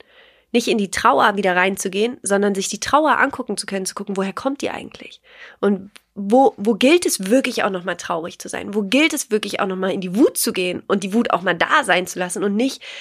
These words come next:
ich habe halt alles weggedrückt, alles, weil ich so Angst davor hatte, das zu fühlen. Und dann ging's halt bei mir wirklich los und dann habe ich angefangen, das alles zu verändern, habe mir Coaches gesucht, habe Seminare besucht, habe angefangen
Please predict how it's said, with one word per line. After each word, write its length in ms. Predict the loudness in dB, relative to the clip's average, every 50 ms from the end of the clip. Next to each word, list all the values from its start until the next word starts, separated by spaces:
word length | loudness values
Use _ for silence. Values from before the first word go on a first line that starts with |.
| -14 -10 -6
ich 140 | -2 0 0
habe 160 | 2 2 0
halt 180 | -2 -2 -4 _ _ _ _
alles 420 | -2 0 2 2 0 0 -2 -6 -4 0
weggedrückt, 600 | 0 2 2 0 -4 -6 -8 -12 -12 -14 -16 -20 _ _ _ _ -2
alles, 360 | 0 2 2 0 0 0 2
weil 100 | 2 2
ich 120 | 2 0
so 400 | -2 -2 0 2 2 2 0 -2 -4 _ _ 2
Angst 300 | 2 2 2 2 -2 -4
davor 220 | -4 -2 -2 -4
hatte, 140 | -4 -6 -6
das 180 | -8 -6 -6
zu 100 | -6 -8
fühlen. 420 | -8 -4 -2 0 0 0 -2 -8 -12 -16 _ -20 -20 -20 -20 -20 -20 -20 -20 -20 -20 _ _ _ _ _ _ _
Und 180 | -2 0 2 4
dann 200 | 4 4 4 4
ging's 240 | 2 0 0 0 0
halt 140 | 0 2 4
bei 120 | 2 2
mir 200 | 4 4 4 2
wirklich 260 | 2 0 -6 -4 0
los 240 | 2 2 2 2 -2
und 80 | -4 -2
dann 160 | -2 0 0
habe 120 | 2 0
ich 140 | 0 0 -2
angefangen, 520 | -2 -2 0 -2 -2 -2 -2 -2 -2 -2
das 160 | -4 -6 -6 -4 -2
alles 260 | -2 -2 -2 -4 -4
zu 80 | -6 -6
verändern, 360 | -6 -4 -4 -2 0 0 -2 -2
habe 100 | -4 -4
mir 140 | -6 -8 -8 _
Coaches 480 | -2 2 4 4 4 2 0 -4 -4 -6
gesucht, 320 | -8 -6 -4 -4 -4 -6
habe 120 | -10 -10
Seminare 520 | -10 -6 -4 0 2 4 4 4 4 2 -2
besucht, 420 | -8 -8 -8 -6 -6 -8 -8 -8
habe 160 | -12 -10 -6
angefangen 540 | -4 -2 -2 -2 -2 -4 -4 -4 -4 -4 -6